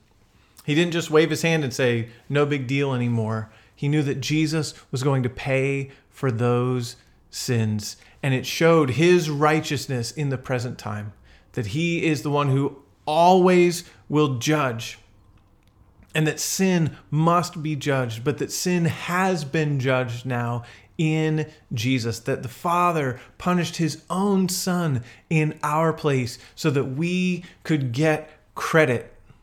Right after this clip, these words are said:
his credit, what he deserved, his passing grade, his perfect grade.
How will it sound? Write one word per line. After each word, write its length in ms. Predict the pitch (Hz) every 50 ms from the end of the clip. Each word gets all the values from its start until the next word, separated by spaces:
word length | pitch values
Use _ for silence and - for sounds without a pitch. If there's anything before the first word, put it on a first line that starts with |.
| _ _ _ _ _ _ _ _ _ _ _ _ _ _ _ _ _ _ _ _ _ _ _ _ _ _
his 460 | - - - - - 208 208 175 165
credit, 420 | - - - - 110 110 - - - - _ - - _ _ _ _ _
what 220 | 135 143 143 -
he 260 | - - - 185 185
deserved, 560 | 170 151 139 123 117 120 113 110 107 104 104 - - _ _ _
his 600 | - - - - 208 208 208 202 185 156 - - - _ _ _
passing 500 | - - - 127 123 117 - - 127 123
grade, 400 | 123 117 120 113 113 113 113 107 - - - _
his 540 | _ - - 180 175 180 175 170 165 160 - - - _ _ - _
perfect 640 | - - - - 160 156 151 156 - 151 147 - - - - 139
grade. 460 | 113 127 123 120 120 117 113 110 -